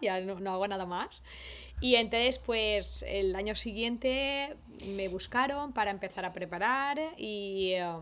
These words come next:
y nada, y empecé a preparar primero grupitos pequeños y preparar oposiciones, ¿vale?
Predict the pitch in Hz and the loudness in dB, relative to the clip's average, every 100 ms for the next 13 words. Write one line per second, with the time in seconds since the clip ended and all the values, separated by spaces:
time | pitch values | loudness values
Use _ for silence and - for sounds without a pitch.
0 | 151 - 220 202 190 196 185 175 175 - | -12 -12 -6 -4 -2 -2 -2 -4 -6 -2
1 | 185 185 190 190 220 254 294 403 - - | -4 -2 -4 -4 -2 0 -2 -4 -12 -20
2 | _ _ _ _ - - 202 196 196 190 | _ _ _ _ -20 -14 -4 0 2 2
3 | 185 180 175 190 - - 269 269 262 262 | 0 -4 -6 -6 -6 -6 -4 -4 -4 -4
4 | 262 269 - - _ - 208 196 185 180 | -6 -6 -6 -8 _ -10 -6 -4 -2 -2
5 | 180 160 156 190 214 240 202 185 - 165 | -2 -4 -2 -2 -2 -2 -4 -6 -8 -8
6 | 147 165 - - 170 220 | -8 -14 -18 -10 -4 -4